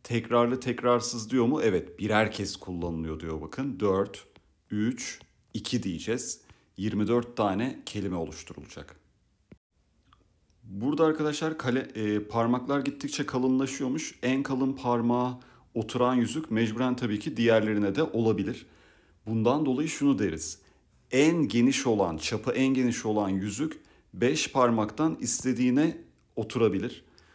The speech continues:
Sonra, e, diğeri arkadaşlar iki numaralıya denk gelen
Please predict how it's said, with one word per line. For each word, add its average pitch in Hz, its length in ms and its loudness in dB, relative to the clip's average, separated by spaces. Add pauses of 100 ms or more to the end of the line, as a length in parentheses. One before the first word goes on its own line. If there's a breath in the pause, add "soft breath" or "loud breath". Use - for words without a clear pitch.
(160 soft breath)
Sonra, 156 600 4 (500)
e, 107 400 2 (440)
diğeri 131 320 6
arkadaşlar 92 640 0 (120)
iki 113 220 -6
numaralıya 101 600 2
denk 113 260 0
gelen 113 400 -4